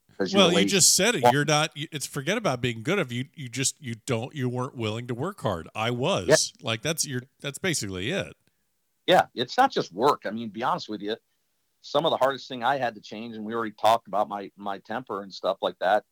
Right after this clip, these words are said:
Speaker 1: That was the hardest part for me, is I had to have some really honest conversations with myself when I'm brushing my teeth at night, looking in the mirror, laying in bed, staring at the ceiling after I shot seventy-eight, and go, "What do I need to change to get better?" And,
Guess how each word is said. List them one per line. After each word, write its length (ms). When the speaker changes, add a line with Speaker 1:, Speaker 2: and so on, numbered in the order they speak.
Speaker 1:
That 160
was 100
the 80
hardest 320
part 240
for 80
me, 220
is 100
I 140
had 140
to 60
have 160
some 200
really 260
honest 420
conversations 760
with 160
myself 640
when 140
I'm 100
brushing 320
my 120
teeth 300
at 80
night, 220
looking 240
in 60
the 60
mirror, 400
laying 280
in 60
bed, 240
staring 320
at 80
the 80
ceiling 380
after 240
I 40
shot 340
seventy-eight, 720
and 140
go, 140
"What 320
do 140
I 140
need 240
to 60
change 380
to 60
get 180
better?" 320
And, 280